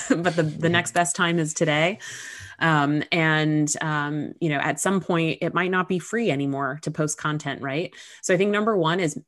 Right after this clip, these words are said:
m-, it, break down those numbers for them and show them the type of organic reach that they'll be able to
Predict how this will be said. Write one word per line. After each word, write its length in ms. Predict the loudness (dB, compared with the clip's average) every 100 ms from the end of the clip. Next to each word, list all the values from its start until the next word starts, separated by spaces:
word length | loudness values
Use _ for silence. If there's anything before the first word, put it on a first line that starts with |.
| -2
m-, 160 | -2 -2
it, 160 | -8
break 400 | -6 2 2 2
down 580 | 0 2 2 0 0 0 -2
those 340 | 2 2 4
numbers 420 | 2 4 2 0
for 160 | -2 -4
them 180 | -2 -4
and 120 | -4
show 320 | 0 4 4
them 220 | 4 2
the 80 | 0
type 520 | -4 -4 -2 -2 -4 -6
of 460 | -4 -2 -4 -6 -4
organic 640 | -2 -2 -2 0 0 -4
reach 580 | -6 -2 -2 -2 -4 -6
that 160 | -6 -4
they'll 140 | -4
be 260 | 0 4 4
able 300 | 4 0 -2
to 540 | -6 -4 -2 -4 -6